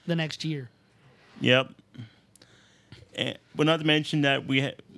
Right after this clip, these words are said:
Speaker 2: years ago, we had a bit of a cancer scare for me in my left leg.
Speaker 1: Yeah, yeah, we had a cancer scare on one of the tumors on his left leg. Um, when he was little,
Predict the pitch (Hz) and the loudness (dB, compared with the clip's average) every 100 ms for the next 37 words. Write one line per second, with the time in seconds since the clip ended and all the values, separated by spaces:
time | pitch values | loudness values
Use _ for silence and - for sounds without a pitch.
0 | - - 143 165 - 143 135 131 139 143 | -20 -6 -2 -2 2 2 2 0 2 0
1 | 131 139 135 120 - 147 143 131 - 117 | 2 2 0 -2 -4 -4 -2 -6 -6 -4
2 | 110 - 110 113 113 113 110 107 101 - | -4 -4 -2 -2 -2 -4 -4 -6 -10 -16
3 | - _ 131 131 - 127 120 101 101 190 | -20 _ -4 -4 -4 -2 -2 -2 4 4
4 | 196 190 185 175 180 185 185 190 208 190 | 6 2 -2 0 2 2 0 0 -2 -2
5 | - 185 - 185 - 190 185 185 175 160 | -4 -4 -4 -6 -2 0 0 -2 -2 -4
6 | 180 185 180 180 175 160 170 170 175 175 | -2 -2 -2 -2 -2 -2 -6 -4 -4 -2
7 | 180 170 - - - - _ - 185 180 | -4 -8 -14 -20 -20 -20 _ 0 4 4
8 | 165 147 135 143 196 226 311 269 151 170 | 2 -2 -2 2 4 6 4 0 -2 0
9 | 262 180 | 0 -2